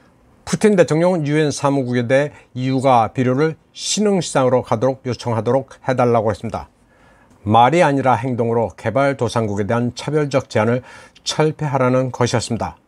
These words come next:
바실리 네벤지아 주 유엔 러시아 대표도 서방이 러시아 식품과 비료의 세계 시장 수출을 여전히 차단하고 있다고 말했습니다.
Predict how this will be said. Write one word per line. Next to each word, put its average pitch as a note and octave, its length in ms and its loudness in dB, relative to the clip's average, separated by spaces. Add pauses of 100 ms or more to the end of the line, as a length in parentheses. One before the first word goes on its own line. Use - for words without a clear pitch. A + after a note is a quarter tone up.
(720)
바실리 F#3 420 2
네벤지아 B2+ 720 2
주 E3+ 340 -4
유엔 C3+ 380 0
러시아 A#2 280 0
대표도 B2 440 -2 (260)
서방이 C#3+ 640 0
러시아 A#2+ 400 2
식품과 B2+ 760 -2
비료의 A#2+ 380 -2 (280)
세계 D#3 360 -2
시장 C3 320 0
수출을 E3 440 -2 (380)
여전히 B2+ 440 2
차단하고 A#2+ 560 -2
있다고 A#2 260 -4
말했습니다. A2+ 540 -4